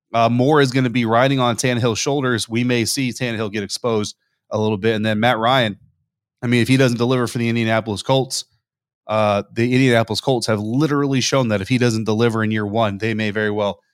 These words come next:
ship him out after that one season. So again, the A F C South could have, you know, three or four new quarterbacks, depending on how everything unfolds in that division. So anyway,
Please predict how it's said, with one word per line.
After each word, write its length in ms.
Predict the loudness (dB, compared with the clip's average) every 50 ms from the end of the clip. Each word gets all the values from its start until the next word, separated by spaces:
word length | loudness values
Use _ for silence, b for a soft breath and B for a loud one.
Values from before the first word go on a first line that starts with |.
| _ _ _
ship 300 | -8 -4 -2 -2 -4 -2
him 160 | -2 -2 0 0
out 160 | 0 -2 -2 -2
after 320 | -2 -4 -4 -4 -8 -4
that 240 | -2 -2 -2 -2 -4
one 260 | -4 -4 -2 -2 -2
season. 320 | -2 -2 -2 -2 -2 -4 -4
So 220 | -2 -2 -2 -2
again, 240 | 0 0 0 0 0 b b b b b b b b -4
the 120 | 0 2
A 160 | 2 2 2
F 60 | 2
C 200 | 0 -2 -2 -2
South 420 | -2 2 2 4 4 2 0 -4 _ _ _ _ _ _ _ _ _ _ _ _ 0
could 160 | 2 2 4
have, 440 | 4 4 4 4 2 2 0 -4 -12 -14
you 140 | -10 -6 -6
know, 80 | -6 -6
three 260 | -6 -4 -2 0 0
or 80 | 0 0
four 440 | 0 0 0 0 0 0 -4 -10 _ -8
new 200 | -4 -4 -2 -2
quarterbacks, 480 | -2 -2 -2 -2 -2 -4 -4 -4 -4
depending 320 | -6 -4 -4 -4 -4 -4 -4
on 80 | -2
how 160 | -2 -2 -2
everything 340 | -2 -4 -6 -6 -6 -6 -8
unfolds 500 | -8 -8 -8 -6 -6 -6 -6 -6 -10 -14 _ _ _ _ _ _ _ _
in 120 | -6 0 2
that 180 | 2 2 2
division. 440 | 2 2 4 4 4 4 2 2 2
So 160 | 4 6 6
anyway, 380 | 6 6 6 6 6 6 6